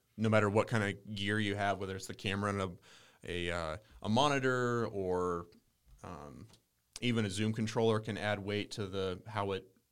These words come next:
how it functions, but just finding that sweet spot of where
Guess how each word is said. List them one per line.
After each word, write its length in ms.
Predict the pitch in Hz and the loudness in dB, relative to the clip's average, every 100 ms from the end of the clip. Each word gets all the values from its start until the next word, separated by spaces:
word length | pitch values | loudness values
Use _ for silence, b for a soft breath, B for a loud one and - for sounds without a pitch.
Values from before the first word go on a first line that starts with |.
| _ _ _ _ | _ _ _ _
how 200 | 117 101 | -8 -6
it 100 | 98 | -6
functions, 500 | - 104 101 101 95 | -2 -4 -2 -4 -4
but 260 | - 104 - B B B | 0 0 0 B B B
just 360 | 131 123 - - b b b _ | 2 2 0 -10 b b b _
finding 340 | - 131 143 | 4 6 6
that 180 | 131 - | 4 2
sweet 360 | - 120 127 127 | 0 2 0 0
spot 360 | - 104 107 | 4 6 8
of 180 | 101 101 | 4 2
where 420 | 107 101 104 85 | 2 4 2 0